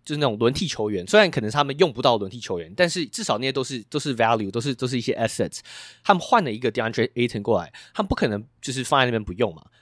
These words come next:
所以我的理解是，他们现在只是要把 Malcolm Brogdon、把 Jeremy Grant 这两个有，有大，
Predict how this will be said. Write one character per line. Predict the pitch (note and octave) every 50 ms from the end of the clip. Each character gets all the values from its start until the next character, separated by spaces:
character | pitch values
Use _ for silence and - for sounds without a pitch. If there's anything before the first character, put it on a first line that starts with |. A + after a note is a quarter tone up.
| _ - -
所 | - -
以 | G#3+ F3+
我 | B2+
的 | A#2
理 | G#2+ B2
解 | D#3 - E3 G2
是， | - - - B2+ G#2
他 | - - E3+
们 | C#3+ C#3+
现 | - E3+
在 | D#3 D3+
只 | D3 - -
是 | F2 F#2+ A#2
要 | B2 B2 A#2+ A#2+ A#2+ A#2+ _ - - - - _ _ _ _ _
把 | - - G#2 F2 E2 D#2+ - _ _ _ _ _ -
Malcolm | B2 B2+ C3 - C3
Brogdon、 | A#2 A#2+ G#2+ A2 - - G2 D2 B1 _ _ _ _ _
把 | - A#2 G#2 F2+ -
Jeremy | - - D3+ C3+ C3 C3 C3
Grant | - C#3+ A#2 F#2 D#2+ -
这 | - G3
两 | F#3+ D#3 A#2+ G#2
个 | G#2 A2+ A2
有， | G#2 F#2
有 | - A2 A2+ G#2 G2+
大， | - - F3+ D#3+ C#3+ C3 A2 F#2+